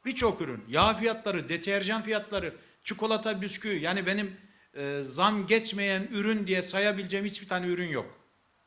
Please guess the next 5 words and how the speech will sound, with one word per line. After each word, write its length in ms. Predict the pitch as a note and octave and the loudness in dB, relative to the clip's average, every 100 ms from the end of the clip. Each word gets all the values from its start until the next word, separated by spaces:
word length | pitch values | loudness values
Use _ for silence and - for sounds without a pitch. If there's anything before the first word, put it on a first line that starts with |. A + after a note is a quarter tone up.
| _ _ _ _ _ _ - | _ _ _ _ _ _ 0
Ancak 380 | F#3 A#3 A3+ A3+ | 2 4 2 -2
firmalar 420 | A3+ A3+ A3+ A#3 | -2 2 2 2
şunu 220 | A3+ G#3+ | 0 -2
yapıyor, 400 | A3 G#3+ F3 F#3 - - _ _ _ _ _ _ _ _ _ - | -2 -2 -4 -6 -10 -20 _ _ _ _ _ _ _ _ _ -2
gramaj 680 | D#3+ G3 G#3 A#3 G3+ - | 4 6 6 4 4 -2